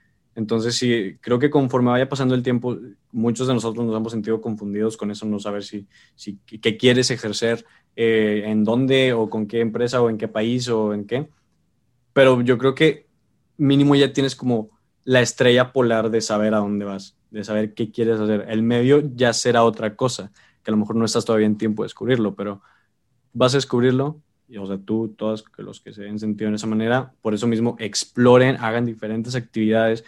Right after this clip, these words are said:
porque a través de eso pueden encontrar qué es esa actividad que les apasiona y que se relaciona con ese objetivo final de, de querer apoyar o de querer hacer lo que tú quieras. Entonces, Josh, ¿alguna frase, alguna recomendación, al-, algo, algún mensaje final que tengas para el público?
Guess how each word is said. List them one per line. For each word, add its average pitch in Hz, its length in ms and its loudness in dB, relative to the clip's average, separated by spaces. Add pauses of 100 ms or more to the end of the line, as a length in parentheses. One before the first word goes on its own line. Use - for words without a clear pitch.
(260)
porque 107 260 -4
a 107 120 -2
través 113 260 2
de 123 80 4
eso 117 200 0
pueden 147 260 4
encontrar 120 480 0 (340)
qué 143 120 6
es 139 100 4
esa 143 140 2
actividad 123 420 4
que 127 100 0
les 120 240 4
apasiona 113 440 0
y 120 60 -4
que 120 100 -6
se 110 180 -6
relaciona 110 800 -2
con 107 160 -4
ese 107 140 -4
objetivo 113 500 -4
final 110 380 -2 (160)
de, 110 280 2
de 104 160 -2
querer 104 200 -2
apoyar 113 420 2
o 117 60 4
de 107 140 0
querer 104 280 -10
hacer 113 300 -8 (560)
lo 117 160 0
que 110 100 -6
tú 107 200 -10
quieras. 139 420 2 (280)
Entonces, 117 480 0
Josh, - 380 2
¿alguna 120 640 4
frase, 123 340 2
alguna 120 240 2
recomendación, 117 640 0
al-, 110 220 -2
algo, 113 500 2
algún 110 220 -2
mensaje 120 440 -2
final 113 280 -2
que 110 80 -8
tengas 110 280 -6
para 107 140 -6
el 104 80 -6
público? 123 380 -10